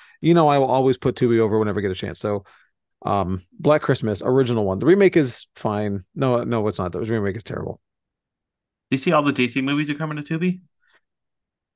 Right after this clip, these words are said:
Speaker 1: <laughs>
Speaker 2: Even, like, the Batman, like, all the D C, like, Discovery's licensing out all the D C to Tubi.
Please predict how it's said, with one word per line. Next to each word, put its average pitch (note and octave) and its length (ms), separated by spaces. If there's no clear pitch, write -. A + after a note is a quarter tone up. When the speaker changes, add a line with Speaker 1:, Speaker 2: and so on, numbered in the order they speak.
Speaker 1:
<laughs> A2+ 260
Speaker 2:
Even, D3 240
like, C3 180
the A#2 80
Batman, G#2 640
like, G#2 160
all A2 300
the G#2+ 60
D A#2 160
C, A2+ 100
like, A2 300
Discovery's G#2+ 460
licensing G2+ 500
out G2 140
all G2+ 160
the F#2+ 60
D G2 140
C G2 200
to F#2 100
Tubi. F#2 360